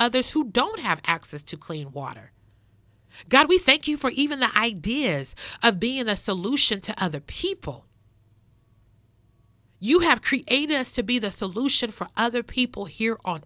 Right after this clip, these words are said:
earth. Yes, we know that you are the main source of the solution, but God, we represent you. So you have called us to go out into this world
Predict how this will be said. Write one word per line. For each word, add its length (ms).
earth. 460
Yes, 300
we 140
know 160
that 180
you 120
are 120
the 100
main 600
source 580
of 140
the 80
solution, 600
but 140
God, 300
we 200
represent 640
you. 380
So 140
you 200
have 260
called 340
us 140
to 80
go 260
out 200
into 280
this 240
world 460